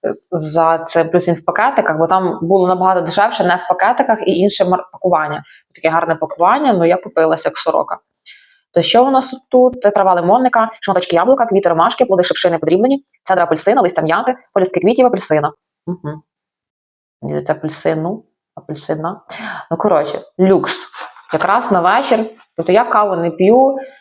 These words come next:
Добре, зараз якось плюс-мінус втомлюся, то там о другій максимум можу випити, то якась легка домашня така.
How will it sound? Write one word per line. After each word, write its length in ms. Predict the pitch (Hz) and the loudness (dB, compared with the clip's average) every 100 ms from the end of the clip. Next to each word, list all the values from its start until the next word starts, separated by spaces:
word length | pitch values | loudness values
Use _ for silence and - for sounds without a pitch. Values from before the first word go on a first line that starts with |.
| _ 160 | _ 2
Добре, 320 | 196 190 165 | 2 4 2
зараз 400 | 175 190 180 180 | 2 2 2 0
якось 500 | - 175 - - - | 0 -2 -2 -8 -4
плюс-мінус 580 | 175 175 202 262 277 269 | -2 2 4 4 4 0
втомлюся, 600 | - 247 247 240 247 214 | 2 2 4 2 2 0
то 520 | - 208 220 220 220 220 - - - | 2 4 4 4 0 -10 -16 -18 -2
там 400 | 175 170 170 165 - | 0 0 -2 -4 -2
о 100 | 202 | 0
другій 680 | 175 226 240 196 170 165 | 2 4 4 2 2 0
максимум 480 | 160 151 147 156 151 | 2 0 0 -2 0
можу 200 | 151 156 | 0 2
випити, 340 | 156 139 - | 0 0 0
то 120 | 170 180 | 2 2
якась 320 | 165 165 156 | 0 -2 -2
легка 300 | 156 - 208 | -2 0 0
домашня 500 | 190 160 151 - - | 0 0 -2 -4 -16
така. 240 | - - | -14 -12